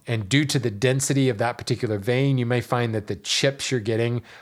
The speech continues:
are, uh, are, are much, much finer because that wood is particularly dense, or maybe you're coming into,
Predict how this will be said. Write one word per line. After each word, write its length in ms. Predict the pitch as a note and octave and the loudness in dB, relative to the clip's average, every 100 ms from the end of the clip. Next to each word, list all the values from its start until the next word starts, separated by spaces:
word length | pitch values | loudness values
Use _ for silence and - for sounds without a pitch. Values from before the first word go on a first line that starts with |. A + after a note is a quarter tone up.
| - | -14
are, 480 | B2 A2 A2 G#2+ G#2 | -4 -2 2 0 0
uh, 300 | G#2 G2+ G2 | -2 -4 -4
are, 320 | A2+ G2+ F#2+ G2+ | -4 -4 -4 -4
are 140 | G#2 | -2
much, 260 | A2+ - B2+ | 0 0 -2
much 160 | A#2 | -2
finer 420 | - A#2 G#2+ F2+ - | -2 -2 -2 -6 -12
because 300 | G2 A2+ G2 | -6 -6 0
that 260 | A#2+ A#2+ | 0 0
wood 180 | A#2 A2+ | 0 0
is 100 | G#2+ | 0
particularly 440 | - A2 A2 G#2 G2+ | -4 -6 -4 -6 -2
dense, 340 | A#2 A2+ G#2+ | -2 -2 -4
or 60 | G#2+ | -4
maybe 180 | G#2+ | -2
you're 80 | A2+ | -4
coming 240 | - A#2 A2 | -2 -4 -2
into, 340 | G#2 - | -4 -2